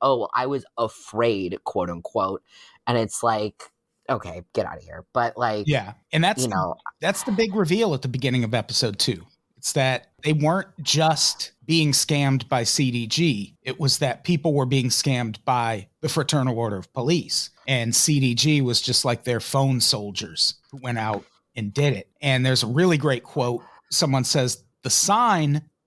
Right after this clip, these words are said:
Speaker 2: said New Jersey Fraternal Order of Police Fundraising Center, but the paycheck said New Jersey Fraternal Order of Police."
Speaker 1: Crazy.
Speaker 2: So they are
Speaker 1: Like,
Speaker 2: police employees making these calls.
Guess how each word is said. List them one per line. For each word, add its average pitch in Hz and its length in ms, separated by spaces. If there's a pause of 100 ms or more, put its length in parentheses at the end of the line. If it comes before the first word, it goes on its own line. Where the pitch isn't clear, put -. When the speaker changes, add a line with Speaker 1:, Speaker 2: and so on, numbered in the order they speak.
(140)
Speaker 2:
said 156 340
New 160 160
Jersey 156 420
Fraternal 143 640
Order 147 300
of - 160
Police 139 380
Fundraising 139 760
Center, 113 460 (140)
but - 160
the 127 80
paycheck 170 920 (140)
said 151 320
New 143 160
Jersey 160 440
Fraternal 131 760
Order 117 280
of 101 120 (140)
Police." - 600 (160)
Speaker 1:
Crazy. 107 1160 (100)
Speaker 2:
So - 260
they 180 120
are 175 120
Speaker 1:
Like, 113 260
Speaker 2:
police 151 600
employees 147 1040
making 117 400
these 104 180
calls. - 540